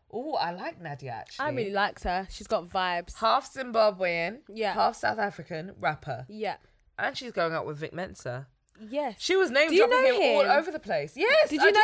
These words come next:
Speaker 1: do.
Speaker 2: him before
Speaker 1: Yeah,
Speaker 2: the show?
Speaker 1: yeah, yeah.
Speaker 2: Really? Okay.
Speaker 1: But I don't listen to his music.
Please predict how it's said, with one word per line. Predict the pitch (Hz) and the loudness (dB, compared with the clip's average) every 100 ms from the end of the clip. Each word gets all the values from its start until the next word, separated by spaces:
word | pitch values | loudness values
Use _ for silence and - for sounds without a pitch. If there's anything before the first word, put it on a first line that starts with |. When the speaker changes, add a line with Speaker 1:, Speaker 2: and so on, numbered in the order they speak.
| 466 | 6
Speaker 1:
do. | 415 | 4
Speaker 2:
him | 320 | 2
before | 302 339 359 | 0 -2 2
Speaker 1:
Yeah, | 571 679 | 6 6
Speaker 2:
the | 679 587 | 8 8
show? | |
Speaker 1:
yeah, | 587 554 554 494 | 6 6 6 6
yeah. | 523 | 6
Speaker 2:
Really? | 466 294 214 196 | 4 4 -2 0
Okay. | 494 523 | -2 2
Speaker 1:
But | 320 | 6
I | 330 | 6
don't | 381 403 | 4 2
listen | 403 370 | -2 -4
to | 330 | -6
his | 233 | -6
music. | 294 349 202 156 147 | -6 -6 -4 -4 -6